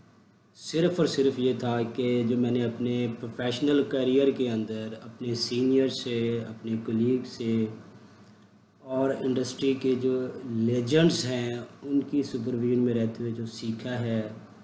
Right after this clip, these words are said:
जो मैंने knowledge acquire किया है, उसको disseminate करना शुरू करूँ और हमारे माशरे के अंदर मस्बत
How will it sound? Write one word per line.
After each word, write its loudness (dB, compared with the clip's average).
जो -10
मैंने 2
knowledge 2
acquire 4
किया 0
है, 0
उसको -4
disseminate 2
करना 0
शुरू -4
करूँ -2
और 0
हमारे 2
माशरे 4
के 2
अंदर 4
मस्बत 0